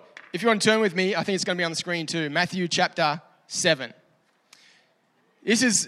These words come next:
a little story Jesus uses to finish his most famous sermon. It's called the Sermon on the Mount.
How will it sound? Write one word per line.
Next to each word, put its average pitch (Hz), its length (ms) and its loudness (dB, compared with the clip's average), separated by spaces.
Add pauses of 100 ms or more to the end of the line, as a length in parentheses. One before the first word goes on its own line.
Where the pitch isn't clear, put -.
(140)
a 196 100 4
little 220 200 2
story 214 560 4
Jesus 175 320 -2
uses 185 340 -2
to 180 220 -2
finish - 640 -2
his 165 220 -4
most 180 260 2
famous 180 360 -2
sermon. 170 320 -2
It's 185 120 -6
called 175 120 -4
the 147 60 -6
Sermon 175 260 -2
on 170 60 -2
the 151 80 -4
Mount. 151 480 -2